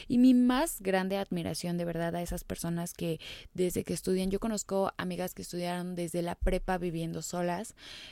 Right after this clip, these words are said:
y guau, mis respetos, porque desde tan temprana edad tuvieron que obligarse a ser algunas a-, alu-, a-, a-, adultas de alguna manera,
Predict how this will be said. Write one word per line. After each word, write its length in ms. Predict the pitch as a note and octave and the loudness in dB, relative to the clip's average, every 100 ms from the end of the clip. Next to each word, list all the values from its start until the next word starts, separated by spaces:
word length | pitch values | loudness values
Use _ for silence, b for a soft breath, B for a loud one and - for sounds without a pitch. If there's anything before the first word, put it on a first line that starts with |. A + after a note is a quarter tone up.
| B - | B -8
y 800 | - F#3 F3 E3+ F3 E3+ E3+ F#3+ | -4 -2 -2 -4 -4 -4 -6 -2
guau, 320 | F3+ F#3 F3+ | 6 6 6
mis 220 | F3 F3 F#3 | 2 -2 -2
respetos, 680 | F#3+ - G#3+ - G#3+ C4 - _ - | -4 0 -2 0 -2 -2 -8 _ -2
porque 320 | - F#3 - | 2 2 2
desde 280 | F3+ F3+ F#3 | 0 2 0
tan 200 | - C#4 | 0 0
temprana 400 | D4 B3+ A3+ G#3 | 2 2 0 0
edad 220 | F#3+ F3+ | 0 0
tuvieron 380 | - F#3 F#3 F#3 | 0 0 0 0
que 440 | - - F3+ F#3+ - _ _ _ _ | -4 -2 0 0 -4 _ _ _ _
obligarse 600 | F#3+ F3 F3 F3 E3+ G3 | 0 2 2 0 0 -2
a 40 | |
ser 200 | G3+ F3+ | 0 0
algunas 500 | F3+ F3 F3 F3 - _ - | 0 0 0 -2 -8 _ -12
a-, 160 | - - | -10 -8
alu-, 340 | - F3+ G3 - | 0 4 6 6
a-, 420 | F3+ F3 F3 F3 F3 F3 - - - - | 4 4 4 4 2 0 -2 -4 -8 -12
a-, 260 | - F3+ F3+ | -6 -4 0
adultas 420 | F#3 C#4+ A3+ F#3 | 2 4 4 0
de 60 | |
alguna 280 | F3+ F3 F3 | 0 -2 -2
manera, 380 | F#3+ F#3+ A3 D#4+ | -2 2 2 2